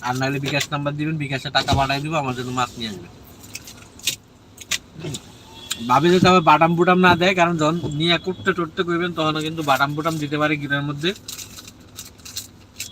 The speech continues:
ভাই কোনো লাগবে না, লাগলে ফ্রিজের মধ্যে রেখে আমার লেগে নিয়ে আসবেন, ঠিক আছে? গুঁড়া মাছ অনেক পছন্দ করি,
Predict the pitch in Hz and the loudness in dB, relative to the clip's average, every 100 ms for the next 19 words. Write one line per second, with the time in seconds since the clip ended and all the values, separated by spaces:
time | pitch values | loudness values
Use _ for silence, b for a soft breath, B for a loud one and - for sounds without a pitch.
0 | 113 117 127 160 175 175 143 147 156 165 | -8 -6 -4 -2 2 2 4 2 4 4
1 | 160 - 143 143 151 156 151 135 - 170 | 4 -2 -4 -2 -2 0 0 0 0 0
2 | 143 139 123 117 120 143 131 101 98 95 | 2 0 0 -4 -2 0 0 -2 -8 -8
3 | 120 151 135 98 - B B B B - | -4 -4 -4 -10 -10 B B B B -20
4 | - - - 131 143 156 151 151 147 131 | -20 -20 -12 -6 -2 0 0 -2 -4 -6
5 | 139 139 143 139 147 | -8 -4 -4 -4 -4